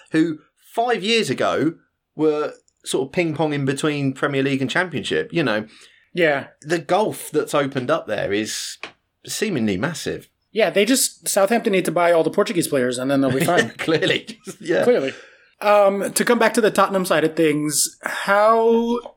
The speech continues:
Speaker 2: watching that and knowing that obviously they just announced Gareth Bale,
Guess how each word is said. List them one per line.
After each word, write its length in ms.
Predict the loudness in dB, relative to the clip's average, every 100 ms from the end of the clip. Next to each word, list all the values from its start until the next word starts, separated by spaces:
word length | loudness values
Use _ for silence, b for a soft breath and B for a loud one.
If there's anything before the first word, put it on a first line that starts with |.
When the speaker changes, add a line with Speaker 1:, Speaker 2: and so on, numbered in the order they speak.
| -10 -10 _
Speaker 2:
watching 580 | -2 2 2 2 2 2
that 480 | 2 2 2 0 -4 -14 _ _ _ _
and 160 | 0 2
knowing 280 | 4 4 2
that 80 | 2
obviously 320 | 2 2 0
they 100 | 2
just 200 | 0 2
announced 280 | 2 2 2
Gareth 260 | 0 0
Bale, 380 | 0 2 0 -4